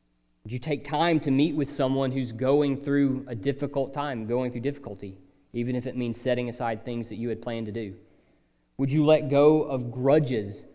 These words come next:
and freely offer forgiveness when wrong? Love for God reorients our priorities. No longer am I driven by my selfish desires to look out for me and my best interest. Counting others and their needs as more significant than myself,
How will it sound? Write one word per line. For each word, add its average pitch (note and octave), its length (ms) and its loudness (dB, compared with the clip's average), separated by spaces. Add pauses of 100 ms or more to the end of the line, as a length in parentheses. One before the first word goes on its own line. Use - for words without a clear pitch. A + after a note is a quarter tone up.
(120)
and C#3 160 -2
freely D3+ 440 4
offer C#3 360 -2
forgiveness A#2+ 1000 -2 (140)
when A2+ 180 -6
wrong? G#2 460 -6 (1400)
Love C#3 340 2
for - 140 -8
God A#2+ 420 -2
reorients A#2 760 -6
our F#2+ 160 -8
priorities. F2+ 640 -14 (360)
No B2+ 220 0
longer D#3 480 -2
am A2+ 220 -10
I A#2+ 180 -6
driven A2+ 400 -6
by G2 140 -6
my F#2+ 160 -10
selfish B2+ 560 -6
desires A#2 640 -6
to A2 140 -10
look G2 340 -10
out G#2 340 -8
for A2+ 100 -10
me A#2+ 460 -4 (300)
and G#2 200 -8
my A2 200 -4
best G#2 280 -8
interest. - 520 -18 (320)
Counting B2+ 360 -4
others C#3+ 360 -2
and A#2 260 -8
their B2 180 0
needs C3+ 340 -2
as A2 200 -8
more B2 220 -2
significant C3+ 680 -4
than A#2+ 140 -4
myself, B2 400 -6